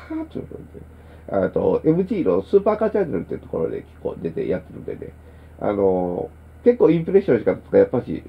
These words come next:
あの、多分上手いですからね。うん、そのあたりとか、トークもできるし、じゃあこの車の性能ってどういう差があるのか。スーパーカーだから、えーと、三億のスーパーカーと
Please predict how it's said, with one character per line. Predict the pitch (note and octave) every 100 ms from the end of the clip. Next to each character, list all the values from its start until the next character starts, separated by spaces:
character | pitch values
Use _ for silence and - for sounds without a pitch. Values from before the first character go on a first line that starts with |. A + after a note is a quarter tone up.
| - - -
あ | G2+
の、 | F#2+ F2+ - -
多 | F#3+
分 | A#2 G2
上 | - D3
手 | A3+
い |
で | C3+
す | -
か | -
ら | E2
ね。 | G2 -
う | F#2+ F2 F2+
ん、 |
そ | -
の | A#2+
あ | A#2+
た | B2+
り | B2+
と | A#2+
か、 | A#2+ A2+ - - - -
ト | D3 C3+
ー |
ク | -
も | F2+ D#2
で | E2+
き | F#2+
る | F#2
し、 | F2 E2+ - - - - -
じ | A2
ゃ |
あ |
こ | - A#2
の | A2+
車 | A#2 A2+ A2+ G#2+ -
の | G2+ G#2 - -
性 | A2+
能 | G#2+
っ | G2+
て | E2+
ど | A#2
う | A2
い | F2+
う | E2 - F2+ -
差 | - F#2
が | F2
あ |
る | E2
の |
か。 | E2 - - - -
ス | G#3+
ー | G#3
パ | G3 F#3+
ー | F3+
カ | F2+
ー |
だ | F#2+
か | F#2
ら、 | G2+ -
え | G2
ー |
と、 | G2
三 | G2 A#3+ A#3
億 | C#3 F#2+
の | F#2 F#2
ス | B2
ー |
パ | G#2+ A2+
ー | G#2+
カ | F2+
ー | D#2
と | C3+ F2+